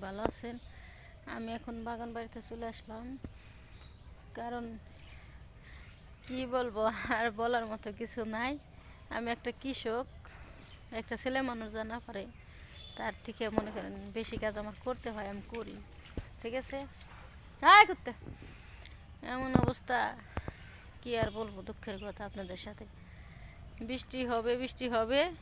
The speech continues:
বৃষ্টি হবে বলে আমি মনে করেন মেশিন স্টার দিনে পানি দিই নাই। সকালেও মনে করেন অনেক রোদ ছিল, বৃষ্টি নাই। পরে আমি কি করুম, যে ধান মনে করেন তাহলে নষ্ট হয়ে যাবে, এত টাকা খরচ করে ধান লাগায়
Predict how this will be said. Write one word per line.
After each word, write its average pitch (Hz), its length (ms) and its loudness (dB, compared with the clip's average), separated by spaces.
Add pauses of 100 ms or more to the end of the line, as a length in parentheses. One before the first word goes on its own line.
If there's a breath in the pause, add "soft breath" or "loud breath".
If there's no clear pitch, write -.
(1080 loud breath)
বৃষ্টি 247 400 -4
হবে 262 280 6
বলে 277 320 6 (120)
আমি 226 200 0
মনে 233 200 -2
করেন 233 260 -2
মেশিন 226 360 -2
স্টার 220 260 2
দিনে 233 240 2
পানি 226 280 2
দিই 202 120 -2
নাই। 190 160 -4 (520 loud breath)
সকালেও 269 460 6
মনে 254 220 2
করেন 247 240 6
অনেক 240 260 2
রোদ 254 200 2
ছিল, 226 220 0 (800 loud breath)
বৃষ্টি 233 360 -4
নাই। 220 220 2 (1200 loud breath)
পরে 233 240 6
আমি 226 200 6
কি 226 160 -6
করুম, 214 320 -2 (220)
যে 214 140 -4 (680 loud breath)
ধান 220 240 6
মনে 233 180 0
করেন 220 200 0
তাহলে 214 280 0
নষ্ট 226 280 -2
হয়ে 214 160 2
যাবে, 202 120 0
এত 220 100 -4
টাকা 226 220 2
খরচ 220 240 0
করে 220 180 -2
ধান 202 180 2
লাগায় 233 380 4